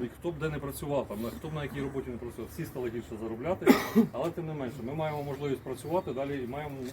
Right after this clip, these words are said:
можливість, е, далі жити, да, завдяки якраз Збройним силам України. Тому я вважаю за потрібно, що потрібно, вважаю за потрібно, що маленькими якимись сумами можна їм якось допомогти.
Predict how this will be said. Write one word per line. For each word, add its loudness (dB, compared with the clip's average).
можливість, -2
е, -4
далі 2
жити, 0
да, -2
завдяки -4
якраз -4
Збройним 0
силам -2
України. 0
Тому -2
я -2
вважаю -2
за 0
потрібно, -4
що -8
потрібно, -6
вважаю 2
за 0
потрібно, 0
що -6
маленькими -2
якимись -6
сумами 2
можна -2
їм -4
якось -2
допомогти. -4